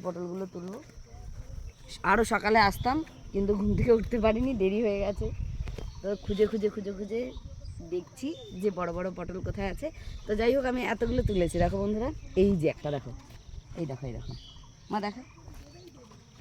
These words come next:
আমরা তো কিনে খাই, আর এখানে দেখো গাছ থেকে ছিঁড়ে পটল খাচ্ছি, খাবো, বাড়ি গিয়ে রান্না করে তোমাদেরকে দেখাবো যে আমি তুলেছি, মানে রান্না করেছি গাছ থেকে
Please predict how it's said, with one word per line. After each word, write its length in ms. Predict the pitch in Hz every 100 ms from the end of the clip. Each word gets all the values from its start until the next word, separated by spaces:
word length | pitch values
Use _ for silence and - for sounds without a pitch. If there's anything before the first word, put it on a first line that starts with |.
| - - - - - - - - - -
আমরা 160 | 160 180 190
তো 40 | -
কিনে 200 | 175 185 -
খাই, 200 | 339 269 - - - - -
আর 60 | 160 160
এখানে 240 | 175 170 165
দেখো 180 | 160 285 - - - 175
গাছ 140 | 185 -
থেকে 180 | 220 202 214 -
ছিঁড়ে 280 | - 247 285
পটল 200 | 180 165 160
খাচ্ছি, 300 | 151 - - - - - - - - - - - - -
খাবো, 220 | 190 139 - - - -
বাড়ি 180 | 160 180 170
গিয়ে 140 | 202 220 - - 170
রান্না 260 | 165 170 165
করে 120 | 175 175
তোমাদেরকে 360 | 170 156 156 165 143
দেখাবো 280 | 131 160 170 254 - - - - - - 151
যে 80 | 151 156
আমি 160 | 160 220 285 - - - - -
তুলেছি, 400 | 151 143 127 147 - - - - - - - 156
মানে 140 | 160 156
রান্না 260 | 156 185 175
করেছি 300 | 160 165 170 240 170
গাছ 120 | 160 -
থেকে 180 | 170